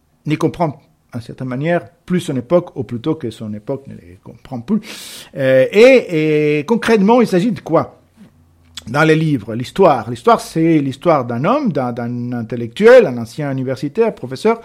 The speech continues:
et qui s'appelle Jean Rovkoff, et qui aime bien la, la, la bouteille, euh, d'alcool, donc. Et, euh, mais qui écrit aussi, et il avait, bon, il avait eu un petit moment des,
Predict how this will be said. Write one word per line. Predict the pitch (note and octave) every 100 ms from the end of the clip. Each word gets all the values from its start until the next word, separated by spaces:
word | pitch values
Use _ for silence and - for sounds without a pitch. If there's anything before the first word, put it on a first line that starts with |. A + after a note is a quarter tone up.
| - - -
et | C3+ C3+
qui | A2
s'appelle | C3+ B2 A#2 A2+
Jean | C3+
Rovkoff, | A#2+ D3+ - - A#3 A3 - D3
et | D#3 C3+
qui | - D3+ C#3 C3+
aime | C3 C3
bien | D3 D3
la, | C3 B2 A#2
la, | A#2 A2+ A2+ A2+
la | A2 A2+
bouteille, | C#3+ - A#3 B3+ D#3+ B2+ - - _
euh, | - B2 B2 A#2 A#2 A#2 A2+ A2 A2 G#2+ G#2 G2 F#2+ F#2
d'alcool, | G#2+ G#2 G3 A3+ C3
donc. | D3 A#3 A#2 - - - _
Et, | F#3+ G#3 G#3 -
euh, | D3 C#3 C3+ C3 C3 B2+ C3 C#3 C3+ A#2+
mais | F3+
qui | G3+ G#3
écrit | F#3 - C3+ D#3
aussi, | - A#2+ F3 B3+ _ _ -
et | G#3 C#4+ C#4 F3
il | D#3+ D3+ D3
avait, | D3 D3 F#3 E3
bon, | C#3
il | B2+
avait | A#2 C#3 D3
eu | C#3 C#3+ B2+
un | A2
petit | B2
moment | B2 C#3 D3
des, | B2 A2+